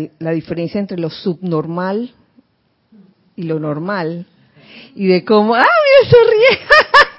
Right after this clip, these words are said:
Y de cómo, eh, uno se podía pasar la vida pensando que lo que era subnormal en el mundo externo era lo más natural o lo más normal. Entonces,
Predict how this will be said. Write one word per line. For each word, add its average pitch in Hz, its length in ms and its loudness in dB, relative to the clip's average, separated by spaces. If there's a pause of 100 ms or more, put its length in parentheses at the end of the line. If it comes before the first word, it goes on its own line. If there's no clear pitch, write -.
(760)
Y 277 140 2
de 370 160 4
cómo, 262 520 4 (840)
eh, 175 520 -4 (420)
uno 220 500 0
se 208 160 -4
podía 185 300 -2
pasar 202 360 -6
la 226 260 -4
vida 220 680 -10 (380)
pensando 190 680 -8
que 208 120 -8
lo 180 180 -4
que 185 140 -6
era 226 160 -4
subnormal 190 1300 -6 (120)
en 170 180 -12
el 156 60 -10
mundo 175 260 -12
externo 196 600 -10 (880)
era 190 280 -4
lo 220 120 -4
más 196 280 -8
natural 180 800 -6
o 175 100 -10
lo 156 120 -8
más 175 200 -12
normal. 190 580 -10
Entonces, 170 480 -14